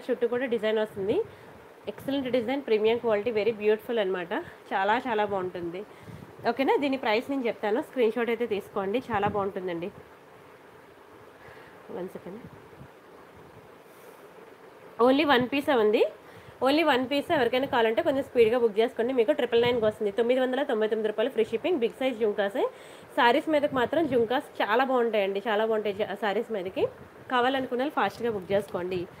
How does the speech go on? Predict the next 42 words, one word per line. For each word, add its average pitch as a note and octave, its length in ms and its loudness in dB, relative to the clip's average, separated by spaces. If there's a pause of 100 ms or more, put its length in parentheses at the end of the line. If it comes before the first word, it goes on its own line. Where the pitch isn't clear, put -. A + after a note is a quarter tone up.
(460)
సారీస్ A3+ 360 2
మీదకి A#3 320 -2
ప్రతి, A3+ 180 -4 (140)
ఒక్కొక్కరు A#3 340 -4
ఒక్కొక్క G#3 260 -4
pair G3+ 200 2
of A3 120 -4
జుంకా G#3 260 -4
అయినా G#3 200 0
సరే A#3 200 -6
ఉంచుకోవాలి. F#3+ 460 -6 (460)
ఇది B3 200 -2
బిగ్ G#3+ 220 -4
size, A#3+ 280 -2 (560)
మీకు A#3+ 160 0 (100)
కావాలంటే A#3 480 4
బయట G3+ 160 6 (100)
మార్కెట్లో A3 400 0
ఇది A#3+ 140 -2
screen G#3+ 260 -2
shot A#3+ 180 -4
తీసి B3+ 220 -4
బయట F#3+ 240 0
check F#3 220 -4
చేసుకోండి, A3 480 -2
మీకు A3 220 -2
థర్టీన్ A3 300 0
హండ్రెడ్, A3+ 260 -2
ఫోర్టీన్ G#3+ 260 -2
హండ్రెడ్ G3+ 260 0
పడుతుంది. F3+ 340 -4 (1000)
బై A#3+ 100 12 (100)
త్రీ D4+ 200 0
ట్రిపుల్ B3 260 2
నైన్ A#3 200 4
offer A3 240 2
అనేది G#3+ 240 2 (100)
వీడియో A3+ 260 4
లాస్ట్లో A3+ 420 0
చూపిస్తానని G#3 640 0 (100)
నేను C4 140 2 (100)
వీడియో A3 180 4